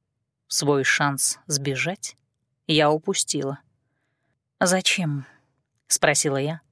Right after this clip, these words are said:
опасаясь даже дышать от волнения. Сердце бухало в ушах, и я чувствовала себя бесконечно глупой. "Потому что красиво", — пояснил он с лёгкой улыбкой на красивых губах. "Потому что где-то в глубине этой выросшей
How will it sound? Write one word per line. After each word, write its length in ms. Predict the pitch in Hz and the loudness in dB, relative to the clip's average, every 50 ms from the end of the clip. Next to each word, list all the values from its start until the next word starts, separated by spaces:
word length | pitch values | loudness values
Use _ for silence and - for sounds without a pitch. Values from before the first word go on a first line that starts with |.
| _ _ _ | _ _ _
опасаясь 500 | 160 165 165 180 190 - 226 214 208 185 | 2 4 4 4 6 6 6 6 6 4
даже 240 | 185 202 190 208 185 | 4 2 2 2 0
дышать 400 | 185 220 - - 190 143 - - | 0 -2 0 0 0 0 0 -2
от 100 | - 147 | -2 0
волнения. 600 | 139 139 151 151 143 139 135 131 135 131 147 - _ - _ _ _ _ _ _ | 0 0 0 0 -2 -2 -2 -4 -4 -6 -8 -12 _ -20 _ _ _ _ _ _
Сердце 420 | - - 208 233 240 226 - - | 2 4 4 4 4 4 2 2
бухало 400 | 190 165 196 233 - - 180 175 | 2 2 -2 0 2 2 4 4
в 80 | 170 175 | 2 0
ушах, 400 | 196 - - - 160 143 - - | -2 -2 0 2 0 0 0 0
и 60 | 147 | 2
я 100 | 147 160 | 2 2
чувствовала 460 | 156 - 196 - - - 160 156 156 | 2 0 -2 -2 0 0 0 0 0
себя 240 | 147 - 156 151 156 | 0 0 0 0 -2
бесконечно 640 | 143 143 143 - - 202 208 226 247 - - - 226 | 0 0 -2 0 0 0 0 0 -2 -2 -2 -2 -2
глупой. 720 | 208 180 175 190 190 190 175 160 - 139 131 - - - _ _ _ _ _ _ _ _ _ _ _ _ _ _ _ _ _ _ _ - | 0 0 0 2 2 0 0 -2 -4 -6 -6 -6 -12 -20 _ _ _ _ _ _ _ _ _ _ _ _ _ _ _ _ _ _ _ -8
"Потому 360 | 165 156 - 151 151 147 143 | -6 -4 -2 -2 -2 -2 -2
что 220 | - - - 143 | -2 -2 -4 -4
красиво", — 640 | - - 143 139 139 - - - 175 175 196 190 160 - _ _ _ _ _ _ _ _ _ _ _ | -6 -4 -2 0 2 2 2 2 2 0 0 -2 -6 -8 _ _ _ _ _ _ _ _ _ _ _
пояснил 460 | - 165 151 143 - - 156 151 147 143 | 4 4 4 2 0 0 0 0 2 0
он 200 | 156 165 170 - | 0 -2 -2 -4
с 100 | - - | -2 0
лёгкой 320 | 151 151 147 - - 147 | 0 0 0 0 0 2
улыбкой 420 | 139 139 151 180 196 _ - 170 165 | 2 2 0 -2 -4 _ -8 -8 -6
на 80 | 156 | -8
красивых 500 | 151 - 143 139 - - 147 139 143 135 | -4 -2 0 0 0 0 0 -2 -2 -2
губах. 420 | 135 147 139 135 131 131 - - - _ _ _ _ _ _ _ _ _ _ _ _ _ | -2 -2 0 0 -2 -2 -4 -10 -20 _ _ _ _ _ _ _ _ _ _ _ _ _
"Потому 380 | - - 160 165 175 190 214 | 0 2 2 2 4 2 2
что 220 | 202 - - 202 180 | 0 0 -2 -2 -2
где-то 420 | 170 165 147 185 214 214 - 175 | 0 0 2 2 2 2 2 0
в 60 | 143 139 | 0 0
глубине 640 | 139 151 151 139 151 151 160 175 180 175 156 - - - _ _ - | 0 -2 0 0 -2 -4 -2 -4 -4 -6 -6 -8 -12 -16 _ _ -2
этой 240 | 160 151 - 175 156 | -2 0 2 0 0
выросшей 580 | 139 147 160 165 151 143 - - - 147 135 | 2 2 0 0 0 0 -2 -2 -2 -2 -4